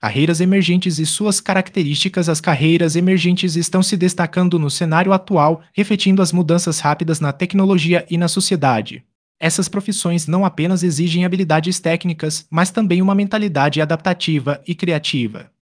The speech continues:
Profissionais que buscam se destacar precisam estar atentos às novas tendências e dispostos a aprender constantemente. Exemplos de profissões do futuro. Diversas profissões estão ganhando espaço e se destacando.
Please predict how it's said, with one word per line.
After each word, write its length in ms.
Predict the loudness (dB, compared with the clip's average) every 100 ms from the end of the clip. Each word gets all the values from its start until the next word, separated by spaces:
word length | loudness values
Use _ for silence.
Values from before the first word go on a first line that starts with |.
| _
Profissionais 680 | -6 -4 -2 0 0 0 -2
que 120 | -4
buscam 420 | -4 -4 -2 0
se 140 | 0 0
destacar 500 | 0 0 0 0 0
precisam 420 | 0 0 0 0
estar 280 | 2 2 2
atentos 500 | 0 0 0 0 0
às 160 | 0
novas 320 | 0 0 0
tendências 640 | 0 2 2 2 0 -4 -2
e 80 | -2
dispostos 680 | 0 -2 0 0 0 -2 0
a 80 | 0
aprender 400 | 2 2 2 0
constantemente. 1080 | -2 -4 0 -2 0 0 0 -2 -6 -10 -14 _ _ _
Exemplos 480 | 0 2 4 2 0
de 120 | 0
profissões 580 | -2 -4 -2 -2 0 0
do 100 | -2
futuro. 360 | -4 -4 -2
Diversas 560 | 0 2 4 2 0 -4
profissões 600 | -4 -2 -2 0 0 0
estão 280 | -2 -2 0
ganhando 360 | 2 4 4
espaço 560 | 2 0 0 2 0 -4 -4
e 80 |
se 140 | -2 0
destacando. 800 | 0 -2 -2 -2 -2 -4 -10